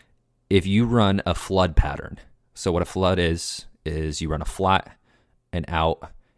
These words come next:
and a, a streak or a post. It's basically,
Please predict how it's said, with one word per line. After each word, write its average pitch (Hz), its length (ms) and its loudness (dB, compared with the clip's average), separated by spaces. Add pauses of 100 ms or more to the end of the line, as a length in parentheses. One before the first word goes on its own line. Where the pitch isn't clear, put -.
(160)
and 80 280 -4
a, 73 180 -4 (140)
a 76 80 -6
streak - 600 -6
or 71 140 -8
a 76 60 -10
post. - 580 -2 (240)
It's - 180 -10
basically, 92 640 0